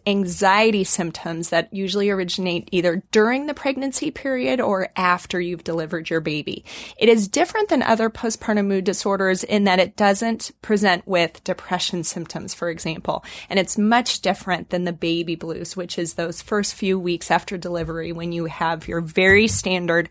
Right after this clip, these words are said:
tearfulness, lethargy, sleep deprivation, and just adjusting to being a new mama.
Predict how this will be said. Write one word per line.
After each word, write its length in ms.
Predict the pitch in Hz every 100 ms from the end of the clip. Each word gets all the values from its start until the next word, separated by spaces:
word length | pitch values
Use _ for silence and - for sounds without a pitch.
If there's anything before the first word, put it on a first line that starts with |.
| - - -
tearfulness, 880 | - 294 277 - 269 240 233 214 -
lethargy, 720 | 202 196 196 202 190 - 190
sleep 380 | 196 - 208 208
deprivation, 640 | 170 - 190 175 190 -
and 140 | 247 247
just 240 | 302 -
adjusting 500 | - - 240 - 233 226
to 120 | 233
being 320 | 214 214 208
a 40 |
new 180 | 196 196
mama. 480 | 196 185 180 170 -